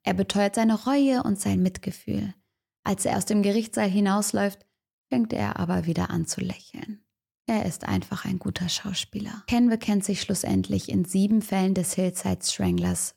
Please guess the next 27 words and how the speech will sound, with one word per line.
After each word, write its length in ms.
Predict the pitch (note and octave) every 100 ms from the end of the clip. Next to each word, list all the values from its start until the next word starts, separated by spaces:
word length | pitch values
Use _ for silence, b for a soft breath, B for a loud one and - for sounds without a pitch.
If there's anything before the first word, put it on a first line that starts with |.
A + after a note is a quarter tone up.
| _
für 160 | G#3
schuldig. 720 | F#3+ - F#3 F3 - - - _ _ _ _ _ -
Deshalb 440 | G3 G3 G3 G3 -
ist 200 | - -
sein 160 | F#3
Verfahren 560 | E3 F#3+ - F#3 F#3 -
auch 220 | F#3+ -
nicht 340 | F#3+ F3 - -
allzu 400 | - F3+ - -
aufwendig. 800 | - - - - - - - - _ _ _
Bei 200 | A3+ A#3
Angelo 760 | - A3+ A3 B3 B3+ C4 C4 C4+ _
ist 200 | G#3+ -
das 160 | A#3+ G#4
anders. 640 | E3+ E3+ - F3+ - - _
Sein 320 | F3+ G3 A3
Verfahren 480 | A3 A#3+ A#3 A3+ A3+
beginnt 300 | F#3+ F#3+ G#3
im 120 | G#3
November 480 | F3+ E3+ F3 F#3+ G3+
neunzehnhunderteinundachtzig 1600 | F#3 F3+ - F3+ F3 F3+ - E3 E3+ G3+ G3 - - B3+ C4 - b b b -
und 360 | A#3+ A3 -
dauert 480 | G3+ F3+ F3+ F3 - _ _
über 520 | - F3+ G3 G3 F#3+ F#3+
zwei 580 | - - F3+ E3 E3+ D#3+ _
Jahre 420 | F3 E3 E3 E3 -
lang. 140 | -